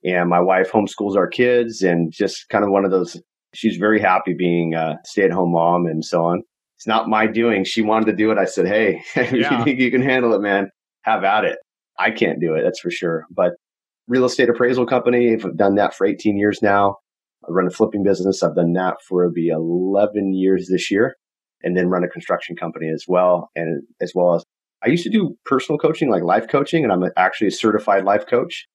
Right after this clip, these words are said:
Speaker 1: uh, through Brendan Burchard and Tony Robbins. But I've turned that into more of real estate coaching now, uh, 'cause that's really, really my passion is all things real estate. And so, um, coach around that stuff as well. But, uh,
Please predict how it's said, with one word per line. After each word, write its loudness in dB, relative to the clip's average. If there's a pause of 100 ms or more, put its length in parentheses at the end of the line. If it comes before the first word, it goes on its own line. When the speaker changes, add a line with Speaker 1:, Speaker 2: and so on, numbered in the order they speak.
(280)
Speaker 1:
uh, 0
through -6
Brendan 2
Burchard 2
and 0
Tony 0
Robbins. 0
But 2 (400)
I've 0
turned 2
that 4
into 0
more 4
of -6
real 2
estate -4
coaching -2
now, -8 (120)
uh, 2
'cause -10
that's 0
really, 2
really 4
my -2
passion -2
is -2
all 2
things -4
real -4
estate. -10 (100)
And -14
so, -2
um, -6 (800)
coach 0
around 0
that 0
stuff -4
as -10
well. 0
But, 0
uh, 2